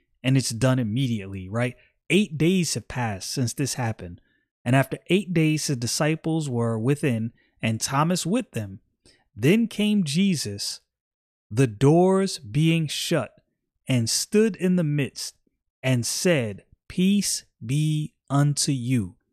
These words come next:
Then saith he to Thomas, "Reach hither thy finger, and behold my hands, and reach hither thy hand, and thrust it into my side, and be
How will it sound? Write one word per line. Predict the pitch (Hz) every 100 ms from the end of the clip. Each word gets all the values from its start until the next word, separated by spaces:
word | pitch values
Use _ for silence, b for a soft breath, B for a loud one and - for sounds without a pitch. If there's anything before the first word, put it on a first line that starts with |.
| _ _ _ _ _ _ _
Then | 104 101 151 208 220
saith | - 202 190 185
he | 185 180
to | -
Thomas, | 131 - 170 139 110 - - _ _ _
"Reach | 113 165 240 -
hither | - 226 190
thy | 185 175
finger, | 170 - 180 170 113 95 - _
and | 156 143 131
behold | 127 - 185 180 131 113
my | 127 127
hands, | 113 165 127 92 87 - _ _ _ _ -
and | 123 127
reach | 196 190
hither | - 214 175
thy | 147 143 127
hand, | 110 170 139 101 95 - -
and | 143 139
thrust | - 190 214 - -
it | 107 _
into | 170 165 -
my | 139 123
side, | - - 156 113 95 - _ _ _ _ _ _ _ _ _ _ _ _ _
and | 151 139 117 101
be | 170 202 208 208 208